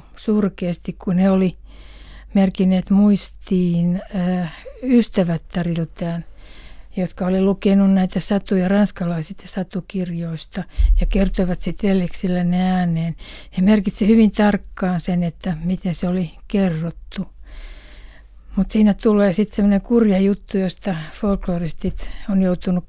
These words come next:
kärsimään, kärsivät tänäkin päivänä. Et suullisen esityksen tarkka litteraatio, niin se, kun se lukee, niin se on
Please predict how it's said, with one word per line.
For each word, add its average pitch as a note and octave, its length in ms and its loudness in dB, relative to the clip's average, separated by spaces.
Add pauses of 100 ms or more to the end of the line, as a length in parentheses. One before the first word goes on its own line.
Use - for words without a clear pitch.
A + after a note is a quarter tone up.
kärsimään, E3+ 680 -2 (460)
kärsivät F3+ 460 -4
tänäkin F#3+ 420 -4
päivänä. F3 440 -4 (540)
Et F#3+ 100 -2
suullisen A#3 580 6
esityksen G3 880 2 (280)
tarkka G3+ 720 -2 (560)
litteraatio, F3+ 1120 -4 (800)
niin F#3+ 140 2
se, - 120 -6
kun A3 280 4
se G3 160 2
lukee, G3 680 2 (360)
niin F3 80 -2
se F3+ 120 -2
on F3+ 100 2